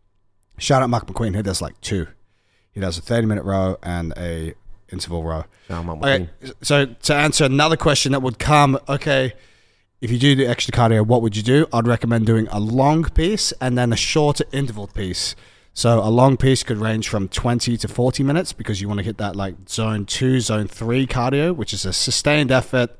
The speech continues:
Speaker 1: at a pace that's hard to maintain con-, conversation at. That is really good for your heart, lungs, and building your aerobic capacity. And then you wanna do some short, sharp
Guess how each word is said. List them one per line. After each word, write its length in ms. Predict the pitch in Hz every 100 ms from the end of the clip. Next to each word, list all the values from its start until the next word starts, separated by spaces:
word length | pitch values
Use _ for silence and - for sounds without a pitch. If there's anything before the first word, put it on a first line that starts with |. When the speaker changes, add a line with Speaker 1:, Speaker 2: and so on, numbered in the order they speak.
| -
Speaker 1:
at 180 | 107
a 60 | 101
pace 400 | - 127 127 107
that's 180 | 95 -
hard 240 | 117 113
to 80 | -
maintain 180 | 110 95
con-, 260 | - 95 87 - _
conversation 580 | 107 95 - 131 - 127
at. 220 | 139 - - _ _ _ _ _
That 80 | 104
is 140 | 101 98
really 280 | 101 101
good 340 | 95 101 92 95
for 460 | - - 92 90 85
your 200 | 95 85
heart, 520 | - 113 110 107 - - -
lungs, 560 | 95 92 92 92 - - - _
and 140 | 92
building 340 | 87 92 90 87
your 160 | 87
aerobic 360 | 82 90 104 107
capacity. 520 | 107 110 - 127 143 - - - -
And 100 | 101
then 140 | 104
you 60 | 107
wanna 160 | 101 95
do 160 | 101
some 160 | - 95
short, 440 | - - 101 95
sharp 440 | - - 98 92